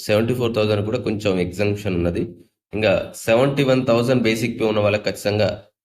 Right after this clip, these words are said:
ట్యాక్స్ పడతా ఉంది. ఇక్కడ వచ్చేసి ట్వంటీ త్రీ థౌజండ్ చేంజ్ పెడతా ఉంది. So, ఇది, ఇవి అన్నీ కూడా ఎక్స్‌పెక్టెడ్ మాత్రమే, ఇవి కన్ఫర్మ్ కావు, just మనకు దీని మీద అవగాహన కోసం మాత్రమే. So, సెవెంటీ వన్ థౌజండ్ బేసిక్ పే ఎవరికైతే ఉంటుందో, వాళ్ళకి ట్యాక్స్ అయితే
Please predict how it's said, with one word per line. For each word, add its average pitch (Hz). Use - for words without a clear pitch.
ట్యాక్స్ 98
పడతా 98
ఉంది. 107
ఇక్కడ 110
వచ్చేసి 101
ట్వంటీ 107
త్రీ 113
థౌజండ్ 110
చేంజ్ 101
పెడతా 92
ఉంది. 90
So, -
ఇది, 104
ఇవి 110
అన్నీ 123
కూడా 135
ఎక్స్‌పెక్టెడ్ 131
మాత్రమే, 98
ఇవి 98
కన్ఫర్మ్ 104
కావు, 87
just 98
మనకు 98
దీని 95
మీద 107
అవగాహన 101
కోసం 95
మాత్రమే. 82
So, -
సెవెంటీ 135
వన్ 127
థౌజండ్ 120
బేసిక్ 113
పే 110
ఎవరికైతే 107
ఉంటుందో, 113
వాళ్ళకి 104
ట్యాక్స్ 101
అయితే 104